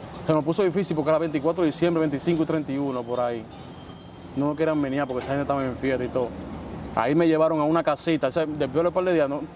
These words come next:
Estaba negociando yo con quién irme, porque ya, gracias a Dios que yo no di mi cuarto de una a nadie.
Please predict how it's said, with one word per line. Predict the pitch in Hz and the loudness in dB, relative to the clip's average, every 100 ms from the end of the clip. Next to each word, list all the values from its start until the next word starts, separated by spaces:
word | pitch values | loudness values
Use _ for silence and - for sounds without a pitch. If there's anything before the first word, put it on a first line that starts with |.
| - | -14
Estaba | - 151 165 | 0 2 4
negociando | 170 156 180 160 | 2 2 0 2
yo | 160 | 0
con | 160 | 0
quién | 143 156 | 0 0
irme, | 196 165 | 2 0
porque | 135 131 147 135 | 0 -2 0 0
ya, | 131 151 | 0 0
gracias | 147 156 | 0 0
a | 180 | 0
Dios | 151 | 0
que | 135 | 0
yo | 135 | 0
no | |
di | 143 151 | 2 4
mi | 143 | 4
cuarto | 151 156 | 2 4
de | |
una | 156 151 | 2 2
a | |
nadie. | 165 165 123 | 2 0 -2